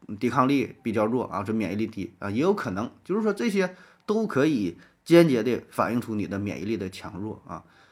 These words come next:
或者说其他一些你的状态，就是你自己也能知道，比如说你这个睡眠质量比较差，睡不好觉，精神头不好啊，现在医生一值班儿，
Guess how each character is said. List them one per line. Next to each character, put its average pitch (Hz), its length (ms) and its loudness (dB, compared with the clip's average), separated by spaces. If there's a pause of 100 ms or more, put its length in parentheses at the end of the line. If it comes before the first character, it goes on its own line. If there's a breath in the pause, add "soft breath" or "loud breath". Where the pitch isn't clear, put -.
(200 soft breath)
或 202 120 6
者 156 100 10
说 160 140 6
其 165 180 0
他 165 200 2
一 170 40 2
些 160 140 0
你 151 140 0
的 104 100 -2
状 135 260 0
态， - 220 -6
就 143 80 -6
是 - 80 -10 (220)
你 127 120 -2
自 240 140 -4
己 170 60 0
也 208 60 6
能 185 140 4
知 143 140 -2
道， 117 140 4
比 135 100 -4
如 151 60 0
说 185 80 2
你 156 100 0
这 175 100 -2
个 165 280 0 (400 soft breath)
睡 - 180 0
眠 160 180 6
质 135 140 2
量 147 240 4 (400)
比 113 80 -2
较 127 140 6
差， 165 340 -4
睡 - 180 0
不 165 60 2
好 143 140 4
觉， - 320 0
精 151 120 2
神 160 80 4
头 139 120 4
不 151 120 2
好 - 380 -4
啊， - 140 -6
现 156 120 0
在 156 80 4
医 160 140 2
生 143 160 0
一 147 80 0
值 135 140 -2
班 127 120 6
儿， - 140 0